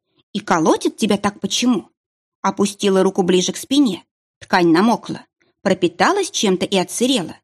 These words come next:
Вытащила руку и вскрикнула. «Лешенька, миленький, только не умирай! Не умирай, пожалуйста!» «Не дождешься!»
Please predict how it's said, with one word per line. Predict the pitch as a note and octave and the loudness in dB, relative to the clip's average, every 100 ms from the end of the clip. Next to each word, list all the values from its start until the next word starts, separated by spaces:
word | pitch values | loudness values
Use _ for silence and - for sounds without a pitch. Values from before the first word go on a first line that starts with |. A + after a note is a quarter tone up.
| _ _ _ _ | _ _ _ _
Вытащила | F3+ E3 F#3+ G3 G#3+ F#3 F3 | -4 0 0 0 -2 0 0
руку | E3 D#4 - | 2 0 0
и | - | -4
вскрикнула. | G3+ - B3+ - F3+ D3+ C#3+ _ _ _ _ _ | -4 0 0 0 0 0 -4 _ _ _ _ _
«Лешенька, | - E4 F4 - G#3 F3+ - _ _ - | 0 2 2 0 -4 -6 -14 _ _ -4
миленький, | G4 G#4 D#4+ A3+ - - _ _ _ | 0 4 4 2 -2 -10 _ _ _
только | A#3 G3+ | -2 2
не | B3 C#4+ | 4 6
умирай! | F4+ A4 D4+ D4 - _ _ _ | 4 4 2 -2 -8 _ _ _
Не | G4 | 2
умирай, | G4 G4+ G4 E4 | 4 4 4 2
пожалуйста!» | B3+ F#4+ A4+ G4+ C#4 - F3+ - _ _ _ _ _ | 2 2 2 2 0 -2 -8 -8 _ _ _ _ _
«Не | - F3 E3 | 0 4 4
дождешься!» | E3+ D#3+ A#3 B3+ A#3+ D#4+ F#3 - - F3+ | 2 0 0 0 2 2 0 -4 -6 -6